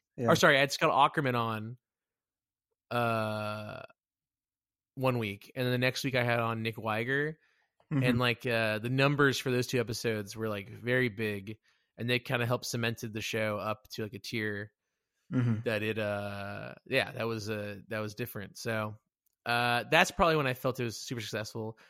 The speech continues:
Speaker 2: I got, you know, I got write-ups in, in Splitsider and Vulture and, uh, Lifehacker.
Speaker 1: Right.
Speaker 2: And those were, that was really nice too. So uh, I guess there's little, little,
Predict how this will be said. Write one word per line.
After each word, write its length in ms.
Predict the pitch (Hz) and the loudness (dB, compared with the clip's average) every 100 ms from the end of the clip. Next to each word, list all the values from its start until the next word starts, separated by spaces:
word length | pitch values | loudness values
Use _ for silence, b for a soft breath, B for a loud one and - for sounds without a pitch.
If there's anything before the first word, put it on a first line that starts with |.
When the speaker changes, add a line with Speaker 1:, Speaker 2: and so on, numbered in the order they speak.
| b b b | b b b
Speaker 2:
I 120 | 160 | 2
got, 200 | 190 147 | 2 2
you 100 | 196 | 2
know, 180 | 190 208 - | 4 4 4
I 60 | |
got 160 | 233 170 | 4 6
write-ups 340 | 151 170 - | 6 6 2
in, 140 | 156 139 | 0 0
in 220 | 135 131 | 0 -2
Splitsider 840 | - 151 139 147 139 139 139 139 | -2 -2 2 4 4 4 2 0
and 100 | 120 | -2
Vulture 640 | 113 127 - 135 131 127 127 | -4 -4 -2 -2 0 -2 -4
and, 260 | 123 113 | -6 -6
uh, 360 | 110 107 104 110 | -4 -4 -6 -8
Lifehacker. 720 | 127 127 - 131 - 156 165 - _ | -2 -2 0 -2 0 -4 -4 -10 _
Speaker 1:
Right. 320 | 123 127 120 - | 4 6 6 4
Speaker 2:
And 80 | 160 | 4
those 140 | 175 | 6
were, 240 | 160 135 113 - | 6 4 2 0
that 80 | 135 | 2
was 160 | 147 | 4
really 160 | 139 123 | 2 0
nice 220 | 120 113 | 0 -2
too. 240 | - 127 101 | -2 -2 -2
So 260 | - 170 147 b b b _ _ _ _ - | 2 4 4 b b b _ _ _ _ 2
uh, 40 | |
I 220 | 151 151 | 6 6
guess 180 | 185 233 | 6 4
there's 160 | 208 165 | 2 4
little, 480 | 175 160 147 139 135 | 6 8 6 4 4
little, 800 | 160 151 143 135 127 120 107 | 4 4 4 2 0 -2 -6